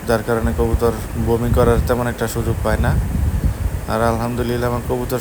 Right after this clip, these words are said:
সবগুলো সুস্থ আছে। আর যাদের কবুতরের এখন ঠান্ডা লাগতে পারে, চড়া ঠান্ডা, ওষুধ প্রয়োগ না করে খাবারের সাথে সরিষার তেল মিক্স করে ওই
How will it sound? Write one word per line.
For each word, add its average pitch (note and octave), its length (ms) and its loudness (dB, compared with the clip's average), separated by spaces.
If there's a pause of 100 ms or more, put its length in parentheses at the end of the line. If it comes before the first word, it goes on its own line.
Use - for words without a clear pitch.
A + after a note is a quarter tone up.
সবগুলো A#2 320 -2 (100)
সুস্থ A2+ 220 -4 (140)
আছে। D3+ 180 -2 (920)
আর A#2+ 160 4
যাদের B2 320 2
কবুতরের C3+ 500 0 (120)
এখন C3 160 -2 (160)
ঠান্ডা C3 300 2
লাগতে A#2+ 260 -2
পারে, A#2 120 2 (100)
চড়া B2 220 2
ঠান্ডা, A2+ 260 0 (960)
ওষুধ B2+ 300 0
প্রয়োগ C3+ 200 2 (120)
না B2+ 140 4
করে C#3+ 220 0
খাবারের A#2+ 400 2
সাথে - 180 -4 (100)
সরিষার B2+ 420 2
তেল A#2+ 220 0
মিক্স A#2 260 -2
করে A#2 200 2 (600)
ওই A2+ 80 2